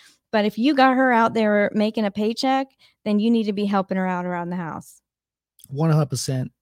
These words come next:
Speaker 2: agree.
Speaker 1: Thank you.
Speaker 2: Mm-hmm.
Speaker 1: All right. So as for working together in a marriage, the biggest thing is, ladies, you have to keep respect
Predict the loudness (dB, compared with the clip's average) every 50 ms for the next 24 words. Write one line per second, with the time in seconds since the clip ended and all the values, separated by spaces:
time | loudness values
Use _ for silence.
0 | _ -14 -12 -12 -12 -14 -20 _ _ _ _ _ _ _ _ _ _ -10 -10 -10
1 | -10 -12 -14 -14 -14 -14 -14 _ _ _ _ _ _ _ _ -20 -20 -20 _ _
2 | -20 -20 -20 _ _ _ _ _ -10 -4 -2 0 0 0 0 -2 -4 -6 -8 -10
3 | -16 -16 -8 -2 0 0 2 2 2 2 2 2 2 0 -2 0 2 2 2 2
4 | 2 0 0 0 0 0 0 0 0 0 0 2 2 0 0 -2 -4 -4 0 2
5 | 2 4 2 2 0 0 -4 -6 -8 -10 -10 -14 -14 -16 -18 -20 _ _ _ _
6 | _ _ _ _ _ _ _ _ _ -6 -4 0 2 2 4 4 2 0 0 2
7 | 4 4 4 4 2 2 2 2 4 4 4 2 2 0 -2 -6 -12 -16 _ _
8 | _ _ -6 -4 -4 -2 -2 -2 -2 -4 -4 -8 -12 -18 _ _ -4 -4 -2 0
9 | 0 0 0 0 -2 -6 -8 -4 -2 0 0 0 0 -2 -4 -8 _ _ _ _
10 | _ -10 -6 -4 -2 -2 -2 -4 _ _ _ _ _ -8 -8 -6 -6 -8 -14 -8
11 | -2 0 2 2 2 0 -4 _ -14 -16